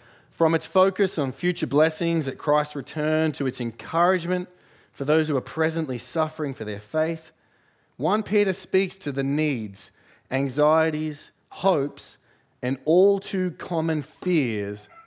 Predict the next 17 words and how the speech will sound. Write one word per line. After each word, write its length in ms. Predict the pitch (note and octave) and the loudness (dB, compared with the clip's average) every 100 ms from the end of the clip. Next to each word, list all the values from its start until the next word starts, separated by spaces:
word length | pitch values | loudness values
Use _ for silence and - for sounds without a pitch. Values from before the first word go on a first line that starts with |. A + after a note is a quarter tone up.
| _ _ | _ _
of 160 | G#2+ G#2 | -14 -8
Christian 480 | - E3 - A#2+ A#2+ | -2 -2 -2 -2 0
men 360 | C3 C#3 C#3+ C3+ _ _ _ - | 0 0 -2 -8 _ _ _ -10
and 240 | G#2+ G#2 | -8 -4
women 500 | A#2 B2 A#2+ A2+ A2 - _ _ _ _ - | -4 -2 -2 -4 -8 -14 _ _ _ _ -6
everywhere." 500 | G#2+ F#2 E2+ D#2+ D#2+ _ - - - - | -6 -6 -12 -14 -18 _ -20 -20 -18 -10
Isn't 200 | C3+ C3 | -4 -2
that 160 | A#2 | -2
good? 180 | G#2+ G#2 | -4 -6
It 100 | G#2+ | -6
speaks 640 | - - E3 D#3+ - - - - - | -8 0 2 2 -2 -12 -12 -20 -12
to 120 | - | -6
the 120 | C#3 C#3 | 0 2
needs, 580 | C#3 D#3 D#3 C#3+ B2 | 2 2 2 0 0
anxieties, 840 | C3+ C3 B2 C#3 C#3+ C#3+ C#3 B2+ A2 | 0 0 0 2 4 4 2 -2 -8
hopes, 600 | - D#3 D#3+ C3+ - - | -8 0 2 2 -2 -4
and 200 | C3 A#2 | -4 -4